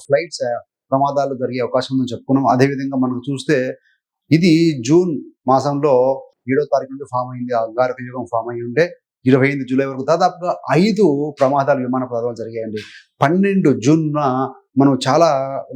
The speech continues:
నష్టపోయాం, కోల్పోయాం ఎంతో మందిని. ఎయిర్ ఇండియా ఫ్లైట్ మీద క్రాష్ కావటం, ఇరవై ఒకటో తారీఖున జూన్ ఇరవై శాంటా కటారినాలో, so అక్కడ హాట్ ఎయిర్ బెలూన్ క్రాష్ కావటం వల్ల చాలా మంది మరణానికి దారి తీసింది. పదమూడు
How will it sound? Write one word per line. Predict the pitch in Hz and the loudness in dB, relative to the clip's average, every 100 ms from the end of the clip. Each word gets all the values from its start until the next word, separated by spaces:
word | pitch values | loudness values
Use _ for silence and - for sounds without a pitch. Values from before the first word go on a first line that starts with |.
| 127 | -8
నష్టపోయాం, | 120 143 143 139 131 | -4 -2 0 0 0
కోల్పోయాం | 131 127 123 117 | -2 0 -2 -2
ఎంతో | 135 127 | 0 0
మందిని. | 123 120 127 - _ 117 | 0 -4 -8 -16 _ 2
ఎయిర్ | 143 143 | 2 0
ఇండియా | 143 139 127 123 123 - _ | -4 0 0 0 -4 -8 _
ఫ్లైట్ | 139 139 135 | 0 0 0
మీద | 131 - | -4 -2
క్రాష్ | 123 123 - | -2 -2 -4
కావటం, | 120 117 117 117 | -4 -6 -12 0
ఇరవై | 151 208 214 | 2 4 2
ఒకటో | 196 190 | 0 -6
తారీఖున | 165 151 135 151 135 143 131 | -6 -6 -10 -8 -6 -6 -8
జూన్ | 120 143 | -4 -2
ఇరవై | 131 135 143 117 | -2 -4 -6 -8
శాంటా | - 143 156 156 151 | -2 0 0 -2 -2
కటారినాలో, | 135 131 139 139 143 135 135 123 127 - _ - | -4 -4 -4 -4 -4 0 2 0 -2 -12 _ 2
so | 160 127 | 4 4
అక్కడ | 139 131 127 131 - - | 2 0 2 -2 -6 0
హాట్ | 156 165 | 2 2
ఎయిర్ | 160 139 | 0 0
బెలూన్ | 139 139 123 - _ - | 0 0 -4 -8 _ 0
క్రాష్ | 135 131 - | 2 2 2
కావటం | 123 123 123 | 0 0 -4
వల్ల | 127 135 120 123 - _ | 2 2 2 -2 -12 _
చాలా | 147 160 | -4 -4
మంది | 160 131 | -4 -6
మరణానికి | 123 131 135 123 | -6 -8 -8 -4
దారి | 123 123 | -4 -4
తీసింది. | 127 127 127 143 - _ _ | -10 -6 -6 -6 -14 _ _
పదమూడు | 156 214 226 226 | 2 2 -2 -2